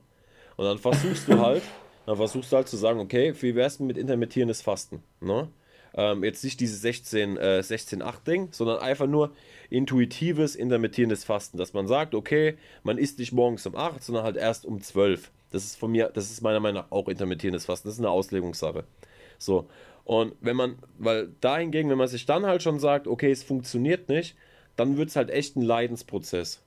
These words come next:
Speaker 1: wie du auch gesagt hast. Diät muss nicht immer lei-, im-, nicht immer mit Leid verknüpft werden. Man kann es sich leichter machen, wenn man halt weiß, wie und es auch akzeptiert,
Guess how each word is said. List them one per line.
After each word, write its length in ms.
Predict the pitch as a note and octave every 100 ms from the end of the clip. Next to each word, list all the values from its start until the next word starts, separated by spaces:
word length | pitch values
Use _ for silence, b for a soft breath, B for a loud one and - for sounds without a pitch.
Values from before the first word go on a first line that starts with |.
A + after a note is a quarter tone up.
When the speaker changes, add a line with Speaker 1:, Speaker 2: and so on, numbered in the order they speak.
| -
Speaker 1:
wie 120 | A2+
du 140 | C3+
auch 240 | A#2+ B2 -
gesagt 380 | A#2+ G2+ F#2+
hast. 280 | F#2+ E2+ -
Diät 340 | A#2 B2+ D3 D3+
muss 240 | D#3+ F3+
nicht 160 | D#3 A2
immer 220 | A#2 G#2+
lei-, 240 | A2 A#2+ B2 A#2
im-, 260 | D3+ C3
nicht 160 | C3+ C3
immer 160 | C#3+ B2+
mit 180 | B2
Leid 340 | A#2 A#2+ D#3 D#3
verknüpft 460 | A#2+ - G#2 -
werden. 280 | F2 D#2+ D#2+ - B B B
Man 200 | G#2 G2
kann 260 | - B2+
es 140 | E3 D#3+
sich 240 | D3 - b b
leichter 500 | - A2 A#2+ B2+ G#2
machen, 380 | F2+ E2+ - E2+ -
wenn 160 | - G#2+
man 180 | A#2+ B2
halt 220 | A2+ F#2+
weiß, 460 | G2+ G#2 G#2+ F#2 F#2
wie 180 | B2+
und 160 | D#3+ B2
es 160 | A#2+ -
auch 160 | A#2
akzeptiert, 720 | A#2 - - F#2+ - G2 -